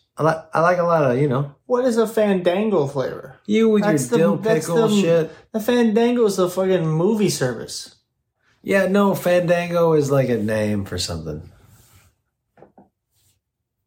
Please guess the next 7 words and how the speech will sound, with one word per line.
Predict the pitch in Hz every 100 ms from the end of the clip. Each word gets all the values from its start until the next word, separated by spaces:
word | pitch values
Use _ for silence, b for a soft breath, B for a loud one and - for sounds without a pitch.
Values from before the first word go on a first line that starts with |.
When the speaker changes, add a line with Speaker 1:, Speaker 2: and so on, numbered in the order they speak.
| _ _ _ _ _ _ _ _ _ -
Speaker 2:
The | 139 175
movie | 185 269 277 208
ticket | 185 151 139
service. | - 139 123 - 190
Speaker 1:
No, | 226 208
but | 220
like, | 226 214 202 - -